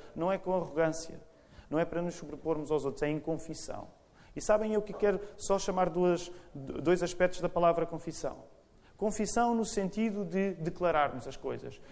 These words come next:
"Creio em Deus Pai, Criador do céu e da terra. Creio em Jesus Cristo, seu único Filho, nosso Salvador." Por exemplo, esse é o prazer de citar o Credo dos Apóstolos. Nós cremos em coisas.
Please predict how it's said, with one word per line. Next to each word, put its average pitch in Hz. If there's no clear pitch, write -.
"Creio 175
em 147
Deus 151
Pai, 147
Criador 139
do -
céu 139
e 131
da 127
terra. 127
Creio 143
em 135
Jesus 123
Cristo, -
seu 135
único 131
Filho, 131
nosso 127
Salvador." 123
Por 185
exemplo, 202
esse 220
é 240
o 214
prazer 180
de -
citar 165
o 160
Credo 160
dos 131
Apóstolos. 143
Nós 151
cremos 165
em 127
coisas. -